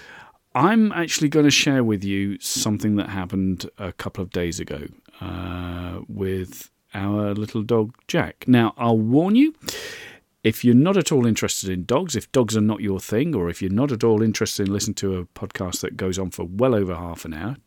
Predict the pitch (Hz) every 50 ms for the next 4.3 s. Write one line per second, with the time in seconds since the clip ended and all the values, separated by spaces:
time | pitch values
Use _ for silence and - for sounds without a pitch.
0 | _ _ _ _ - - - 90 85 85 85 82 - _ - - 90 85 - -
1 | 87 82 82 82 85 - - - 95 101 110 120 - - - - - - 87 82
2 | - - 85 87 85 78 82 87 90 92 95 110 - - - - - - - 90
3 | 87 - - 151 - - 110 98 87 90 90 - - - 90 85 - - - 123
4 | 151 190 180 - - -